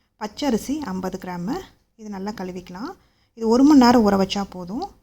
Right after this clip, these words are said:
இது ஊறிட்டுருக்கட்டும். பருத்தி விதை எடுத்து பார்க்கலாம். மூணு மணி நேரம் ஆயிடுச்சு,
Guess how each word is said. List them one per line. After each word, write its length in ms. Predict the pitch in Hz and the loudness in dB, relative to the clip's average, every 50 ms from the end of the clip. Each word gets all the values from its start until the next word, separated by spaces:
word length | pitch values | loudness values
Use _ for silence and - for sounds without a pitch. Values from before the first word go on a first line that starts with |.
| _ _ _ _ _ _ _ _ | _ _ _ _ _ _ _ _
இது 80 | 202 208 202 | -18 -12 -8
ஊறிட்டுருக்கட்டும். 680 | 214 208 202 196 - 190 185 - 175 180 208 277 381 381 - - _ _ _ _ _ _ _ _ _ _ _ _ _ _ _ _ _ 233 | -8 -8 -8 -8 -12 -14 -16 -16 -16 -14 -14 -14 -14 -14 -16 -20 _ _ _ _ _ _ _ _ _ _ _ _ _ _ _ _ _ -8
பருத்தி 260 | 233 247 233 - 262 233 | -8 -6 -4 -2 -2 -2
விதை 180 | - - 214 269 285 254 | -2 -2 -2 0 0 0
எடுத்து 180 | 208 - - 196 - | -2 -4 -8 -12 -14
பார்க்கலாம். 300 | 196 190 - 185 196 214 214 | -14 -14 -14 -12 -10 -8 -8
மூணு 100 | 202 190 190 | -8 -6 -8
மணி 120 | 185 185 185 | -8 -8 -8
நேரம் 160 | 185 190 180 | -8 -8 -8
ஆயிடுச்சு, 360 | 175 175 175 175 - 202 208 | -8 -10 -10 -10 -10 -10 -8